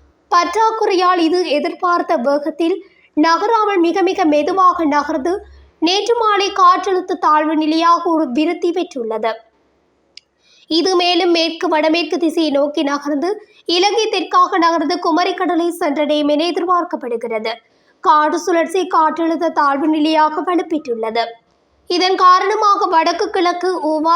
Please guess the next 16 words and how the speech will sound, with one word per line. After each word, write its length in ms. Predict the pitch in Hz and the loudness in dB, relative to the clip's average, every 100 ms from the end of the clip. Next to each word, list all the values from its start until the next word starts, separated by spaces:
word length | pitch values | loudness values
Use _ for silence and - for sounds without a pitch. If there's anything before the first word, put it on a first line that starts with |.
| 330 | 2
மத்திய, 440 | 294 294 330 311 339 | 0 -2 -2 -2 0
வடமத்திய, 680 | 285 285 294 320 302 233 226 302 - _ _ _ | 0 0 -2 -4 -6 -4 -2 -4 -8 _ _ _
சப்ரகமுவ 840 | - 359 349 427 466 466 440 392 381 359 | 0 0 2 0 0 0 0 0 0 0
மற்றும் 280 | 349 359 339 | 0 -2 -2
தென் 180 | 330 294 | 0 2
மாகாணங்களுக்கு 840 | 320 339 339 330 311 302 294 285 370 415 - - _ - 330 | 2 2 2 0 2 0 -2 -2 -2 -4 -8 -20 _ 0 2
நாளை 300 | 349 403 440 | 4 4 2
முதல் 200 | 453 403 403 | 0 0 0
பனிரெண்டாம் 580 | 349 339 359 330 349 339 | 0 0 0 2 2 2
தேதி 260 | 339 302 311 | -2 0 0
வரை 160 | 302 320 330 | 0 0 0
கனமானது 720 | 359 339 370 349 320 320 285 294 | 0 2 2 2 2 0 0 -2
முதல் 280 | 269 226 233 - - _ 311 | 0 -2 -2 -4 -20 _ 0
மிக 220 | 339 320 440 | 2 0 0
கனமான 520 | 427 359 392 415 392 359 | 2 2 2 2 2 2
மழை 220 | 320 320 | 0 0